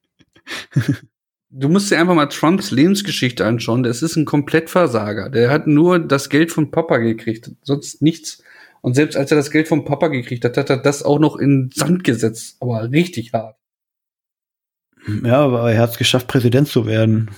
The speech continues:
Speaker 1: Ja,
Speaker 2: Das ist
Speaker 1: und
Speaker 2: schon,
Speaker 1: das, das
Speaker 2: schon
Speaker 1: ist halt,
Speaker 2: Erfolg. <laughs>
Speaker 1: das, ja, wir reden aber auch von einem Land, wo du tausend Dollar für eine Geburt zahlen musst, weil, ähm, sämtliche irgendwie, äh, Versicherungen ist alles Kommunismus, bis heute noch. Also, das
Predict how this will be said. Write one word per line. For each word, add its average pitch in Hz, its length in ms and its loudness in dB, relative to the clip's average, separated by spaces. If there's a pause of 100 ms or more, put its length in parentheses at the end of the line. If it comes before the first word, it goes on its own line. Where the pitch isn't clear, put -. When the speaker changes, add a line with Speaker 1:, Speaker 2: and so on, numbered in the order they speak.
(360)
Speaker 1:
Ja, 139 180 0
Speaker 2:
Das 131 100 0
ist 143 80 2
Speaker 1:
und 143 140 4
Speaker 2:
schon, 127 200 -2
Speaker 1:
das, 160 120 2
das 120 60 2
Speaker 2:
schon 156 120 4
Speaker 1:
ist 151 100 2
halt, 165 120 4
Speaker 2:
Erfolg. 156 380 2
<laughs> 147 60 0
Speaker 1:
das, - 360 2
ja, 123 420 -6
wir 123 260 -2
reden 156 140 4
aber 143 100 4
auch 135 140 0
von 139 180 0
einem 131 140 4
Land, 135 360 0 (100)
wo 135 180 2
du 143 340 2 (320)
tausend 151 420 2
Dollar 135 200 2
für - 80 -14
eine 139 120 2
Geburt 139 460 0
zahlen 110 300 -2
musst, 131 200 -2
weil, 120 220 2 (480)
ähm, 123 680 2 (180)
sämtliche 143 580 0
irgendwie, 135 480 2
äh, 117 140 0
Versicherungen 139 640 2
ist 131 180 0
alles 147 300 0
Kommunismus, 139 720 2
bis 120 220 -6
heute 135 240 2
noch. 107 180 -4
Also, 104 160 -8
das 110 180 -10